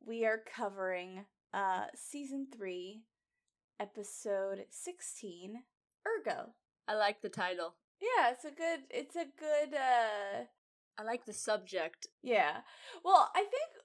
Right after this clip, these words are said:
Speaker 1: Ergo is a good title because, like, it's a name, obviously. So in a lot of ways, it doesn't say a lot, but at the same time, Ergo is obviously a play on the word urges. <laughs>
Speaker 2: Well, that, and it's also a play on,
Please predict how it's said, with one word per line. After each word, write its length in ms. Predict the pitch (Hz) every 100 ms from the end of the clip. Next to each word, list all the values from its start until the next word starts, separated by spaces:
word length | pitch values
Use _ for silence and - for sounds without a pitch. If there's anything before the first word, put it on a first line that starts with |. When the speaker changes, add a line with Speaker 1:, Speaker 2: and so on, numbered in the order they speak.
| -
Speaker 1:
Ergo 440 | 262 302 302 285 269
is 120 | 269
a 40 | 269
good 180 | 262 254
title 320 | 262 233 233
because, 420 | 247 262 247 240
like, 380 | 240 220 208 - _ _ -
it's 160 | 240 269
a 40 |
name, 360 | 226 220 220 202
obviously. 880 | 170 180 175 190 - 180 165 175 196 _ -
So 240 | - 269
in 60 | 247
a 80 | 240
lot 180 | 233 233
of 60 |
ways, 220 | 233 220 202
it 60 |
doesn't 280 | 208 208 226
say 260 | - 214 202
a 80 |
lot, 600 | 190 208 185 185 247 311 - _ _ _ -
but 80 | 254
at 80 | 247
the 60 | 226
same 380 | - 226 220 226
time, 480 | - 214 214 226 -
Ergo 360 | 208 208 220 208
is 140 | 202
obviously 800 | - 196 208 208 220 - 208 190
a 60 |
play 340 | 190 - 196 190
on 180 | 185 185
the 80 |
word 360 | 180 180 170 170 - -
urges. 720 | 175 190 226 220 254 254 -
<laughs> 60 | 269 - _ _ _ _ _ -
Speaker 2:
Well, 200 | 262 254
that, 240 | 269 269 254
and 240 | 262 247
it's 180 | 247 240
also 340 | 247 240 240
a 40 | 220
play 240 | 240 226
on, 180 | 214 202